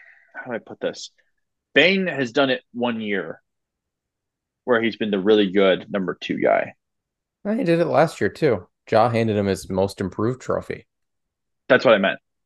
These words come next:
Speaker 1: Like, he did it last year.
Speaker 2: Oh, well, he was, he was even better this year. I mean, he scored three more points per game. He averaged more minutes. Um, Ja was in and out of the lineup. He became more of a distributor.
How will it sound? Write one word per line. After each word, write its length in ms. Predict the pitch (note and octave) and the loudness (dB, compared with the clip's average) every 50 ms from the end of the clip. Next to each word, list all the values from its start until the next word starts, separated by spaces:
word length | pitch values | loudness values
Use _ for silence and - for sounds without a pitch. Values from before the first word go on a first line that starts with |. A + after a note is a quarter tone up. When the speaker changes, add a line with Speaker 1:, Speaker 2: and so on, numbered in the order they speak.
| _ _ _ - | _ _ _ -4
Speaker 1:
Like, 120 | G#2 G2 - | -4 -2 0
he 160 | B2 A2+ G#2 | 0 0 4
did 140 | A#2 A2 G#2 | 4 4 4
it 100 | - - | 4 4
last 320 | G#2 F#2+ F#2+ F#2+ - - | 4 2 2 0 -2 -6
year. 200 | - - A2+ - _ _ _ _ _ _ _ _ _ _ _ _ _ _ _ _ _ _ _ _ _ _ _ _ _ _ _ - | -6 -6 -8 -8 _ _ _ _ _ _ _ _ _ _ _ _ _ _ _ _ _ _ _ _ _ _ _ _ _ _ _ 0
Speaker 2:
Oh, 180 | - D3+ C3+ G#2+ | 4 4 6 6
well, 80 | G#2 G2+ | 4 2
he 140 | G2 C#3 | 2 2
was, 180 | D#3 D#3 A2 F#2+ - _ - | 2 2 2 0 -2 _ -2
he 80 | B2 B2 | 0 2
was 160 | D#3 C3 G#2+ | 2 4 4
even 180 | A#2+ A#2 A2 G2 | 4 2 2 4
better 260 | G#2+ G#2+ B2 A2+ G2+ | 4 6 6 6 4
this 260 | G#2+ A#2+ B2+ - - | 4 2 0 0 -6
year. 220 | F#2 D#2+ - G#2 _ _ _ _ _ - | -8 -8 -10 -14 _ _ _ _ _ -4
I 60 | - G#2 | -2 0
mean, 220 | G#2 G2+ F#2+ G2 | 0 0 0 -2
he 120 | G2 G2+ | -4 -4
scored 440 | F#2 - - - A#2 A2 G#2 G2+ G2+ - - | -4 -6 -4 0 2 2 2 2 -2 -4 -2
three 120 | A2+ A2+ | 0 2
more 180 | A2+ A2+ A2 G#2 | 4 4 2 2
points 280 | - A#2+ A2 A2 - | 2 2 2 2 0
per 140 | - - A2 | -2 -4 -2
game. 520 | F#2 G#2+ G2+ G2+ G2+ G2+ G2+ G#2 G2+ F#2+ _ _ _ _ _ _ _ - | 0 2 2 4 4 2 0 0 -4 -6 _ _ _ _ _ _ _ 0
He 120 | - G2 | 4 4
averaged 280 | G2+ G2+ A2 G2 - - | 4 4 4 2 -2 0
more 120 | A2+ G#2+ | 0 0
minutes. 600 | G#2 G2 F#2+ F#2+ F#2+ F#2+ F#2 - - - - - _ _ _ _ _ _ _ _ - | 2 2 2 2 2 0 -2 -6 -14 -14 -16 -18 _ _ _ _ _ _ _ _ -4
Um, 460 | - F#2 F#2 F#2 F#2 F2+ F2 E2+ D#2+ - | 0 2 2 4 2 2 0 -2 -2 2
Ja 220 | A2 G#2+ G2+ G#2 | 4 4 4 4
was 200 | G#2 G#2 G#2 - | 4 2 0 -2
in 200 | - G2 A2+ G#2+ | -2 -4 -2 0
and 100 | G#2+ F#2+ | 0 2
out 300 | F#2 F#2 F#2+ G2 G2+ - | 2 2 2 0 0 -2
of 120 | - G2+ G2 | -6 -6 -2
the 100 | - G2 | -2 0
lineup. 540 | F#2 F#2 F#2 F#2+ F#2+ F#2 F#2 F#2 F#2 - - _ _ _ _ _ _ _ _ _ _ _ - | 2 2 2 2 2 2 0 0 -2 -4 -12 _ _ _ _ _ _ _ _ _ _ _ -10
He 120 | - G2+ G2 | -6 -6 -4
became 380 | F#2+ G2+ - - B2 A#2 G#2+ | -4 -4 0 2 2 2 2
more 200 | G#2 G#2 G#2+ G#2+ | 2 2 2 2
of 80 | G#2 F#2+ | 2 0
a 40 | G#2 | -2
distributor. 800 | F2+ F2+ - - - A#2+ G#2 A#2 G2+ G#2+ G#2 G#2 G#2+ G#2+ G#2+ | -6 -6 -8 -2 -2 0 0 2 2 2 2 2 2 -2 -6